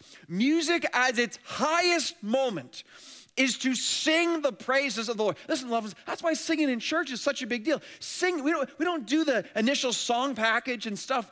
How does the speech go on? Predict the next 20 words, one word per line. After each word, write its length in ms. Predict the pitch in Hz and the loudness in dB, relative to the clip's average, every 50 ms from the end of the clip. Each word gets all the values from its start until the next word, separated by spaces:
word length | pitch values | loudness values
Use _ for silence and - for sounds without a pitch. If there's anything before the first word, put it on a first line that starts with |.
| - - | -12 -8
within 480 | - 233 214 - - - 285 285 226 170 - - | -6 -6 -6 -4 -2 0 0 0 0 -2 -6 -8
just 220 | - - 339 - - | -6 -4 -4 -2 0
to 120 | 247 208 - - - | 0 -2 -2 -4 -2
pass 260 | - 262 269 269 269 - | 0 2 2 2 2 2
some 200 | - 240 220 - | 0 -2 -2 0
time 320 | 233 247 262 269 269 247 | 0 2 2 2 2 0
so 120 | - 233 | -2 -4
people 300 | 196 - 233 285 240 262 | -2 -2 -2 -2 0 0
can 140 | - 226 214 | -2 -2 -2
find 280 | 165 - 254 254 262 247 | -2 0 0 0 2 0
their 100 | 247 240 | 0 0
way 120 | 240 233 | 0 0
into 180 | 240 226 233 226 | 0 -2 -4 -4
their 120 | 202 202 | -4 -4
seats 320 | - - - 285 302 240 254 | -4 -2 0 0 0 0 0
as 100 | 233 190 | -2 -2
they're 100 | 214 202 | 0 0
late 200 | 208 233 254 - | 0 0 0 -2
for 100 | 214 185 | -4 -4
church. 640 | - - 285 339 415 381 - - - - - - | -2 -2 0 0 -2 -4 -6 -6 -6 -6 -6 -8